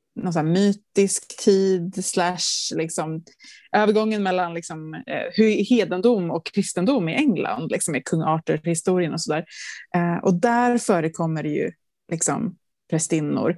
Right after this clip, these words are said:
Det är ju, liksom, en fiktion, det är ju en litterär skapelse från åttiotalet, liksom, så det är inte som en historisk, eh, liksom, bok. Och jag såg filmen, jag såg filmen hundra miljoner gånger. Jag, liksom, varenda liten detalj i filmen har jag sett och typ försökt så här, sy såna kläder och allting gjorde jag, liksom. Och,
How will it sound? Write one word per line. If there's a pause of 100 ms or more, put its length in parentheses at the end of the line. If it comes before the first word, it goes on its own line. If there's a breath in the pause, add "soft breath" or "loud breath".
Det
är
ju,
liksom,
en
fiktion,
det
är
ju
en
litterär
skapelse
från
åttiotalet,
liksom,
så
det
är
inte
som
en
historisk, (260)
eh, (280)
liksom,
bok.
Och
jag
såg
filmen,
jag
såg
filmen (280)
hundra
miljoner
gånger.
Jag,
liksom, (280)
varenda
liten
detalj
i
filmen
har
jag
sett (600 loud breath)
och
typ
försökt
så
här,
sy
såna
kläder
och
allting
gjorde
jag,
liksom.
Och,